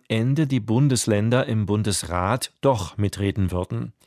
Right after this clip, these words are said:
So muss die Kanzlerin weiterhin schwerfällig die letzte Wegstrecke ihrer Amtszeit gehen,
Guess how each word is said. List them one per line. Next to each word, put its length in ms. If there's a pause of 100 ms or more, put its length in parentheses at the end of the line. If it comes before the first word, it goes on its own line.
(560)
So 240
muss 200
die 120
Kanzlerin 640
weiterhin 560
schwerfällig 840
die 120
letzte 520
Wegstrecke 560
ihrer 380
Amtszeit 540
gehen, 360